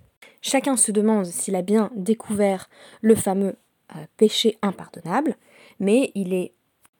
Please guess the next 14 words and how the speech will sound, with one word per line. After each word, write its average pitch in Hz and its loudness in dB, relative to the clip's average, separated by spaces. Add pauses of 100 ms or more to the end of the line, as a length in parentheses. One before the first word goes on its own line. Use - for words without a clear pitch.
(160)
humilié 254 6 (100)
à 156 -6
diverses 202 0
reprises 175 -2 (460)
par 175 -2
un 190 -2
personnage 226 2
qui - -10
s'appelle 185 0
d'ailleurs, 170 0
euh, 143 -14 (340)
le 156 -10
juif 247 -2
allemand. 156 -6